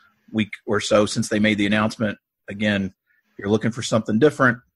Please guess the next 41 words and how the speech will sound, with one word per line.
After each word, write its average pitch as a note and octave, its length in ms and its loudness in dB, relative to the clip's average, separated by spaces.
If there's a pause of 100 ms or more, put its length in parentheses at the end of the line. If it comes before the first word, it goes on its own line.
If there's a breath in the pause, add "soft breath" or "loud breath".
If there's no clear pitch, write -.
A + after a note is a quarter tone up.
(500)
You G#2+ 120 -8
want G#2 220 -2
a, - 100 -12
a - 60 -4
couple G#2+ 300 -2
laughs A2 420 0
or F#2+ 60 -6
more A2 220 4
than G#2+ 80 4
a G2+ 40 0
couple A2 300 0
laughs, G#2 420 -2 (380 soft breath)
and, G#2 140 -4
and G2+ 160 -6
two A2+ 160 -2
guys G#2 340 2
that – G2+ 200 -2 (380)
again, G2 300 -4
can, G2 340 -6
can G#2 200 -4
weave G#2+ 200 2
stories G#2 460 0
and, G2 220 -4
and G2+ 180 -4
then G2+ 140 0
let G2+ 320 4
other A2+ 240 4
storytellers G#2+ 580 2
come G2+ 180 0
in G2 120 0
and, F#2+ 240 -2
and G2+ 240 -6 (160)
weave G#2 200 -2
stories G2 360 -2
too. G2+ 140 -4
You F#2+ 180 0
ought F#2 40 2
to F#2 60 -4
check F#2+ 220 -4
it F#2 80 -2
out. F2 260 -4